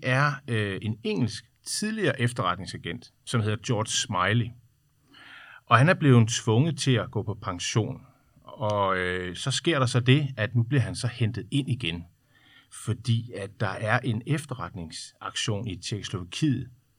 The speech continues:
der, øh, der løber lidt løbsk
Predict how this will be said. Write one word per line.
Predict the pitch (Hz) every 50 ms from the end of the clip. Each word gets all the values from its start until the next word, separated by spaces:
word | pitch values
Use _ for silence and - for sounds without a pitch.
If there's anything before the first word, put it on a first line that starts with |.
| _ _ _ _ _ _ -
der, | - 98 92 92 90 90
øh, | 90 90 87 87 87 85 85 85 82 82 85 -
der | 131 123
løber | 143 160 170 143 165
lidt | 160 147 151 160 143 -
løbsk | 135 117 127 131 127 - - - - -